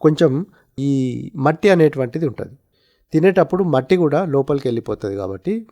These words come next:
మట్టిలో ఉన్నటువంటి ఈ అంతర్పరాన్నజీవుల యొక్క గుడ్లు కూడా లోపలికి వెళ్ళిపోతాయి ఈ మేతతో. ఈ మేత ద్వారా ఎప్పుడైతే ఈ పరాన్నజీవి యొక్క గుడ్లు వెళ్ళిపోతాయో అవి కొన్ని రోజుల తర్వాత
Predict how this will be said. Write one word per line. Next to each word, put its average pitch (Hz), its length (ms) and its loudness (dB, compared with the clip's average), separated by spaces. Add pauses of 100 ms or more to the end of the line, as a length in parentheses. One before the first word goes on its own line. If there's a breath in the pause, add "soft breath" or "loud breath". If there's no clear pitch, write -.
మట్టిలో 196 540 0
ఉన్నటువంటి 160 680 -2 (340)
ఈ 151 100 -4 (360)
అంతర్పరాన్నజీవుల 143 1080 -2
యొక్క 127 280 -4
గుడ్లు 123 340 0
కూడా 139 240 0 (340)
లోపలికి 131 480 -2 (140)
వెళ్ళిపోతాయి 123 560 -4 (340)
ఈ 127 200 -4
మేతతో. 123 440 0 (500 soft breath)
ఈ 170 180 2
మేత 170 320 0
ద్వారా 185 380 6
ఎప్పుడైతే 165 520 2 (120)
ఈ 151 160 -2 (360)
పరాన్నజీవి 151 560 0
యొక్క 139 200 -2
గుడ్లు 127 300 -2
వెళ్ళిపోతాయో 123 580 -2 (240)
అవి 156 180 -2
కొన్ని 156 260 2
రోజుల 170 280 4
తర్వాత 160 440 0